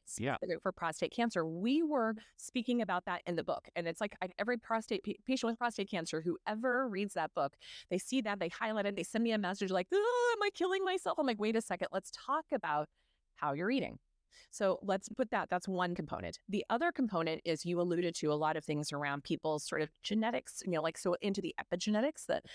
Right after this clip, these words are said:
Speaker 2: the familial tendencies, the single nucleotide polymorphisms, those can give me clues as to who is a good candidate for a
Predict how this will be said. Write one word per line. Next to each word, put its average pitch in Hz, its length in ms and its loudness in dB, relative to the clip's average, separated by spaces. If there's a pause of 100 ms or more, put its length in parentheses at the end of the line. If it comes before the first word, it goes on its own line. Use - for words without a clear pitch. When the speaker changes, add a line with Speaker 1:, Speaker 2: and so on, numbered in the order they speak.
(160)
Speaker 2:
the - 80 -4
familial 190 420 2
tendencies, 185 360 0
the 156 80 -4
single 170 460 -2
nucleotide 156 680 0
polymorphisms, 247 840 2 (640)
those 294 260 2
can 254 140 4
give 160 200 2
me 151 140 -2
clues 143 520 0 (100)
as 160 180 -2
to 156 240 -2
who 220 160 2
is 190 140 2
a 151 80 2
good 151 260 -2
candidate 156 480 -2
for - 180 0
a 147 200 -2